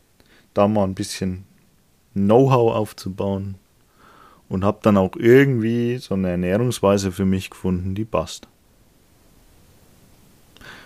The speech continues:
Und das Problem habe ich für mich gelöst.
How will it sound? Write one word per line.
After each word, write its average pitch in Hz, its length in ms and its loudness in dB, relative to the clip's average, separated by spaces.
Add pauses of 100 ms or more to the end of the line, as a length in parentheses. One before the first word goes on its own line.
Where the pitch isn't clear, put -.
(920)
Und 87 300 -4 (100)
das 139 200 2
Problem 143 440 0 (140)
habe 110 160 4
ich 107 60 -2
für - 120 -8
mich 107 180 -4
gelöst. 98 420 -2